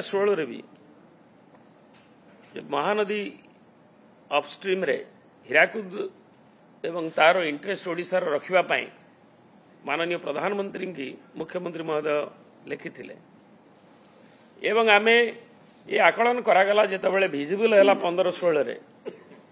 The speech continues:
ଯେ ଛତିଶଗଡ଼ ଗୁଡ଼ାଏ ଅନଅଥରାଇଜ୍ କନଷ୍ଟ୍ରକ୍ସନ୍ କରୁଛି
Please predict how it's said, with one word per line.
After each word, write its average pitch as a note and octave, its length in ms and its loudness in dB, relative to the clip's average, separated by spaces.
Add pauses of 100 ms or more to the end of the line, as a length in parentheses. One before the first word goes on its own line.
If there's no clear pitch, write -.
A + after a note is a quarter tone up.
(380)
ଯେ D#3+ 140 -8
ଛତିଶଗଡ଼ F#3+ 680 0
ଗୁଡ଼ାଏ F3 320 6 (240)
ଅନଅଥରାଇଜ୍ F3 600 -4
କନଷ୍ଟ୍ରକ୍ସନ୍ D3+ 600 -8
କରୁଛି D#3+ 440 -8